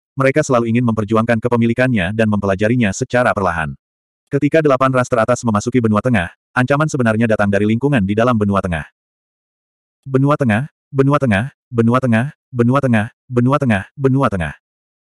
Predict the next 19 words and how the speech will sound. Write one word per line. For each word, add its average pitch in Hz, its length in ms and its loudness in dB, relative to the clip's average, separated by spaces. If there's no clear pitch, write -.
Tanah 151 240 2
di 151 80 0
benua 123 240 2
tengah 117 240 0
sangat 135 320 -2
keras. 85 400 -4
Bahkan 143 320 0
naga 135 320 2
raksasa 117 240 -2
tingkat 123 320 0
sembilan 113 320 0
tidak 117 240 0
akan 120 80 2
bisa 120 240 -2
menghancurkannya 120 720 0
dengan 101 240 0
mudah. 85 240 -2
Terlebih 139 400 2
lagi, 120 320 0